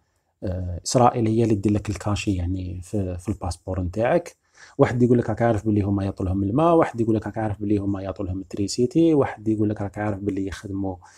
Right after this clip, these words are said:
يعني، عندهم." كل واحد يعطيك آثار واحدة أخرى، وأيضًا يجيب لك بعض الحقائق اللي واحد ما ينكرها، ولكن يحب يعطي لها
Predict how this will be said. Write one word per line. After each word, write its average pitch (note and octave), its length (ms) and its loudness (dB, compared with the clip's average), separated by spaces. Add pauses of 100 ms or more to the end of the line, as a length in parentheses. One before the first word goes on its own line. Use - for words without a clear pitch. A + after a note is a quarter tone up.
(220)
يعني، F#2+ 300 -2
عندهم." C3 460 2
كل G3+ 220 -2
واحد F3 340 2 (200)
يعطيك - 420 0
آثار F#2+ 280 -4
واحدة F#2 260 -8
أخرى، B3+ 260 0 (540)
وأيضًا F3 540 6 (300)
يجيب C#3+ 320 4
لك C#3+ 200 6
بعض C#3 260 0
الحقائق B2+ 680 0
اللي A2 220 4
واحد A#2 280 4
ما A2+ 120 4
ينكرها، G2+ 440 0
ولكن D3+ 420 4
يحب B2+ 280 -4
يعطي B2 240 0
لها A#2+ 180 -2